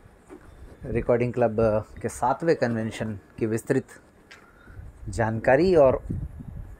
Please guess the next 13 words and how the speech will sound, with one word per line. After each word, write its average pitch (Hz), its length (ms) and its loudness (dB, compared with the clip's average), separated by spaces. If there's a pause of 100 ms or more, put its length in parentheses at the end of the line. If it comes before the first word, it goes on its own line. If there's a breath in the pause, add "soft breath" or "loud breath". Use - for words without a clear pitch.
(520)
औपचारिक 165 440 4
तौर 143 220 2
पर 143 160 0
उसके 131 240 -2
registrations 127 840 -2
ज़रूर 110 500 2
प्रारंभ 107 460 0
हो 101 160 -6
जाएंगे, 110 360 0
इतना 160 360 2
तो - 120 -2
मैं 110 140 -2
कह 90 180 -2